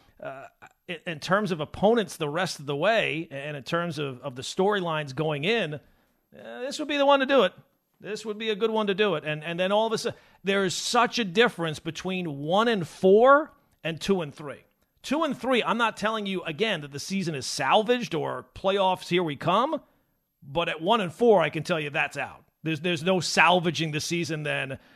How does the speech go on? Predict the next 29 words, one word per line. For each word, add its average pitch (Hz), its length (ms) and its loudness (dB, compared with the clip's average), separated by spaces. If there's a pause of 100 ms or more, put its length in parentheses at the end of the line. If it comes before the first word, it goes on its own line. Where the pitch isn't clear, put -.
There's 151 240 -8
no 151 540 -2
playoffs 151 580 0
or, 135 380 -4
or, 123 420 -8
um, 110 400 -16 (120)
uh, 101 340 -20
playoff 160 420 0
push, - 440 -2 (380)
important 160 720 -4
games, 175 400 -2
and 165 100 -6
dece-, 165 320 -8
none 196 200 2
of 170 80 0
that. 120 220 -10 (360)
You 160 140 -10
have 175 320 0
to 185 80 -2
be 160 160 -2
able 151 200 -2
to 143 60 -4
go 143 140 -4
out 135 160 -4
there 139 160 -10
and 135 100 -14
win 131 100 -16
this 127 160 -16
game. 190 380 -4